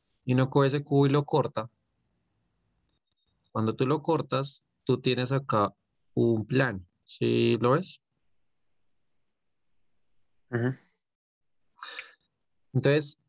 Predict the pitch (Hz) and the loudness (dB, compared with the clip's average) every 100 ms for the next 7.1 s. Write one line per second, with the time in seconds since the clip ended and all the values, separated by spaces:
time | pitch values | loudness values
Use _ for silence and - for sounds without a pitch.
0 | _ _ _ _ _ _ _ _ _ _ | _ _ _ _ _ _ _ _ _ _
1 | _ _ - - 156 156 180 190 185 156 | _ _ -8 -2 0 2 2 2 2 2
2 | 135 147 135 131 120 123 - 147 139 113 | 2 2 2 0 0 0 -2 -2 -2 -4
3 | - 131 143 147 147 143 151 147 147 143 | -2 -2 0 0 0 -2 -2 0 0 -2
4 | 143 _ _ _ _ - _ - 147 143 | -6 _ _ _ _ -20 _ -2 0 0
5 | 123 113 123 - _ _ - - 127 135 | -2 -6 -10 -14 _ _ -12 -2 2 4
6 | 135 139 139 143 147 147 151 151 135 120 | 4 4 4 4 2 2 2 2 0 -4
7 | 117 | -6